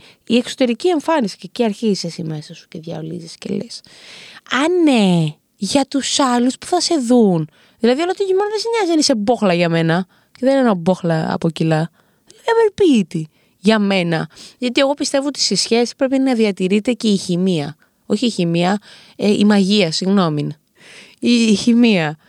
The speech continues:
Δηλαδή, εννοείται πως δεν θα είμαστε βαμμένοι, ντυμένοι όλη μέρα, λες και είμαστε ηθοποιοί. Παρ' όλα αυτά, πρέπει να κρατάμε και το ενδιαφέρον ζωντανό.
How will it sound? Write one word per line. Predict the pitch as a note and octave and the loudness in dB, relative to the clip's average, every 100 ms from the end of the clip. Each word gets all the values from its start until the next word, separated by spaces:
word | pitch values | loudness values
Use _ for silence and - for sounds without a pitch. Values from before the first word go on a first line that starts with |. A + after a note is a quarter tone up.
| _ _ - | _ _ 0
Δηλαδή, | A#3+ B3+ B3+ B3 F3+ _ - | 2 2 2 0 -2 _ 0
εννοείται | A3 A3+ B3+ F4 E4 | 4 4 4 0 -2
πως | - G3+ | -2 -2
δεν | F#3+ F#3+ | -2 0
θα | F#3 | 0
είμαστε | F3 E3+ | 0 -2
βαμμένοι, | E3 E3+ E3 D#3+ D3+ | -2 0 0 0 0
ντυμένοι | D#3+ E3 D#3+ D#3 D#3 | 2 2 2 2 0
όλη | D#3 D3+ | 0 0
μέρα, | D3+ D3+ D3 | 0 0 0
λες | D3+ - | -2 0
και | D#3+ | -2
είμαστε | D3+ D3+ - | 0 -2 -2
ηθοποιοί. | D3+ D3+ D3+ E3 D#3 D3+ - | -2 -2 -2 0 0 -2 -2
Παρ' | - F3 | -2 0
όλα | G#3+ | 0
αυτά, | B3 - A3 G#3 G3+ _ _ - | -2 -2 -2 -2 -4 _ _ -4
πρέπει | G#3 B3+ | -2 0
να | C#4+ | 0
κρατάμε | C4+ C4+ C4+ | 0 0 -2
και | C#4+ | 0
το | C#4+ | 0
ενδιαφέρον | B3+ A3+ G#3+ G#3 A#3+ | 2 2 2 2 2
ζωντανό. | B3+ D4 E4+ F#4 A3+ | 0 0 0 0 0